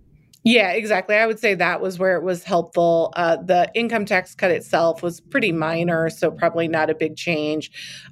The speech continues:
Um, sales tax is where it really helps sort of, you know,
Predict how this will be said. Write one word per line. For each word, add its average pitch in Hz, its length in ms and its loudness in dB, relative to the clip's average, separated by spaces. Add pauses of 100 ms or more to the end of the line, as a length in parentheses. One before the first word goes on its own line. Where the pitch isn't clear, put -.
Um, 165 220 0
sales 180 400 0
tax 147 380 -4
is 160 120 -6
where 160 220 2
it - 140 -4
really 196 320 2
helps 151 380 -2
sort 156 280 0
of, 147 240 0 (140)
you 220 100 2
know, 135 380 0